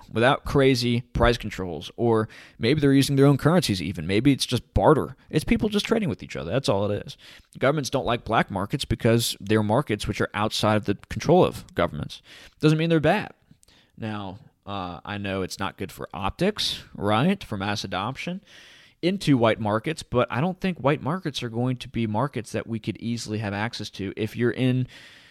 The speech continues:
you know, the kind of position that I'm into, right? Being a Christian, being a lover of Western civilization, uh, somebody's not gonna go along with whatever it is they're trying to do here,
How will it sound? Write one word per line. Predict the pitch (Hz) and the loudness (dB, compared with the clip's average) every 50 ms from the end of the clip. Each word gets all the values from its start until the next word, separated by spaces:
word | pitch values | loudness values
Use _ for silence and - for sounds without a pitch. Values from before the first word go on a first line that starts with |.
| _ _ _ _ | _ _ _ _
you | - 160 160 | 0 2 4
know, | 147 131 | 4 4
the | 135 | 4
kind | - 165 143 | 2 2 0
of | 131 | 2
position | - 131 135 139 - - 123 | 2 4 4 4 4 4 2
that | 120 131 | 2 4
I'm | 175 185 | 4 4
into, | 139 104 - - - 82 78 - - | 2 0 -4 -4 -6 -6 -6 -6 -8
right? | - 90 110 123 - - | -8 -8 -8 -8 -10 -12
Being | 104 98 95 85 | -18 -18 -18 -20
a | 78 | -20
Christian, | _ - 165 170 160 - - 151 147 143 143 143 131 | _ -8 -6 -6 -6 -6 -6 -6 -4 -4 -4 -6 -6
being | - - 104 107 107 110 104 101 104 - | -6 -6 -6 -6 -4 -6 -8 -8 -10 -10
a | - 98 92 | -10 -8 -6
lover | 98 107 107 107 110 107 | -4 -4 -4 -2 -2 -4
of | 101 98 | -4 -2
Western | 107 95 92 - - 85 | -2 -2 -2 -2 -4 -6
civilization, | - - 80 76 73 90 92 117 131 165 160 - - 160 156 151 147 147 _ - - - - - _ - | -4 -4 -4 -4 -4 -2 2 4 6 6 6 6 4 4 4 4 2 -2 _ -14 -20 -20 -20 -20 _ -6
uh, | - 107 95 92 | -4 -2 0 0
somebody's | - - 117 117 107 101 | 0 0 0 2 0 0
not | - 113 107 - | 0 -2 -4 -4
gonna | 110 98 | -6 -8
go | 95 92 101 98 98 | -6 -4 -4 -4 -4
along | 98 98 98 95 | -4 -4 -6 -8
with | 92 82 - - | -8 -10 -10 -6
whatever | 92 104 107 113 117 110 107 101 | -2 0 2 2 2 0 0 -2
it | 101 | -2
is | 101 98 98 | -4 -6 -6
they're | - 104 | -8 -10
trying | - - 104 101 | -8 -8 -10 -10
to | 92 | -8
do | 92 85 | -10 -8
here, | 92 110 139 196 180 135 143 170 | -2 0 2 2 2 2 0 -2